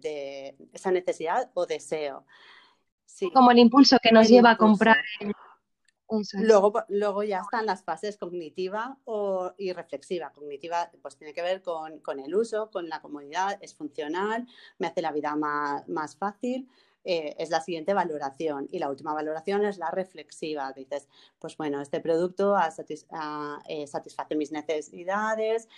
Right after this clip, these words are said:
Speaker 1: eh, lo compré y ha tenido una durabilidad. Es ya la reflexión posterior que, que tú tienes una vez has usado el, el artículo. Pero,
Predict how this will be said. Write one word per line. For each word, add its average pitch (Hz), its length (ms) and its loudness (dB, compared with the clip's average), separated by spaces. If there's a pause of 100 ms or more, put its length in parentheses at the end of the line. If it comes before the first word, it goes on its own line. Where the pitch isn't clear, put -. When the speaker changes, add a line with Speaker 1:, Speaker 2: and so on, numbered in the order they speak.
(240)
Speaker 1:
eh, 175 680 -2
lo 170 160 -4
compré 160 500 -2
y 156 60 -4
ha 151 80 -4
tenido 151 340 -8
una 156 160 -6
durabilidad. 202 720 -4
Es 165 120 -12
ya 180 220 -4
la 190 140 -2
reflexión 180 680 -8
posterior 190 560 -6
que, 190 380 -6
que - 100 -8
tú 170 160 -12
tienes 190 400 -6
una 175 140 -8
vez 156 140 -10
has 175 140 -12
usado 160 380 -4
el, 151 240 -8
el 147 120 -14
artículo. 139 500 -16 (520)
Pero, 208 480 0